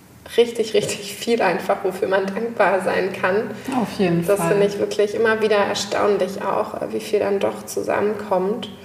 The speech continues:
Speaker 1: Und ja, ich gehe immer, wenn ich das dann gemacht habe, immer mit so ein bisschen einem leuchtenderen Herz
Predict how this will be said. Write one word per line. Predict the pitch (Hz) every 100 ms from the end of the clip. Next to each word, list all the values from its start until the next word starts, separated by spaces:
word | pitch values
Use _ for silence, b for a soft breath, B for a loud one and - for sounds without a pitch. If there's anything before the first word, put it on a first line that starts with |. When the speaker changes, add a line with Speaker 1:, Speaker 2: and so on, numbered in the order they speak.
| B B B B B B B - -
Speaker 1:
Und | 208 196 202
ja, | - - 254
ich | 208 202
gehe | -
immer, | - 208 208 214 208 - - - - -
wenn | -
ich | 208 202
das | 202 -
dann | 202 196 196 196 -
gemacht | 208 202 208 -
habe, | 214 208
immer | 208
mit | 202 202 202
so | 214
ein | 202
bisschen | 208 208 - 214 202 202
einem | 196 196 - - - - - - - - - - - -
leuchtenderen | 196 196 202 - 190 196 196 190 196 196 196 - - B B B B B B B
Herz | - 208 196